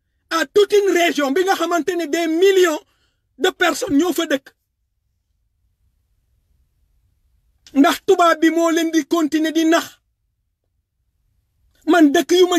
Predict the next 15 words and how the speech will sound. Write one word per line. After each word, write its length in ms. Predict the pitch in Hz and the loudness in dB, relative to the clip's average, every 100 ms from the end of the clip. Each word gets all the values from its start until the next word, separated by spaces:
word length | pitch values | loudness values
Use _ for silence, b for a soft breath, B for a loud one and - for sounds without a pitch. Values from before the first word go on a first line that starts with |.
| 277 | 2
juddoo 300 | 330 320 285 | 2 2 -2
bi 100 | 339 | -2
ma 100 | 349 | 0
nekkee 300 | 349 277 339 | -2 -2 -4
xale, 260 | - 302 302 | -2 -2 -2
xaw 200 | - 339 330 | -2 -4 0
ma 120 | 311 | 0
dara. 260 | 349 320 - _ _ _ _ _ _ _ _ _ _ _ - | 2 0 -2 _ _ _ _ _ _ _ _ _ _ _ 0
Ñu 120 | 311 | 4
naan 200 | 349 349 | 6 4
ma 80 | 339 - | 2 2
ay 160 | 320 | 0
six 280 | - 370 359 | 0 2 2
millions 280 | 349 339 330 | 2 0 0
d'habitants. 460 | 320 311 285 311 | 0 -2 -4 -8